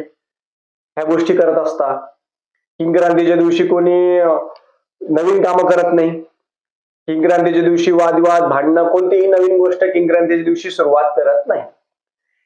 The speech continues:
किंक्रांतीच्या दिवशी बोरनाणं असतं. बोरनाणं म्हणजे काय?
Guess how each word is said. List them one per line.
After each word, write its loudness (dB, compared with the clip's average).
किंक्रांतीच्या 0
दिवशी 0
बोरनाणं 0
असतं. -4
बोरनाणं 2
म्हणजे 0
काय? 0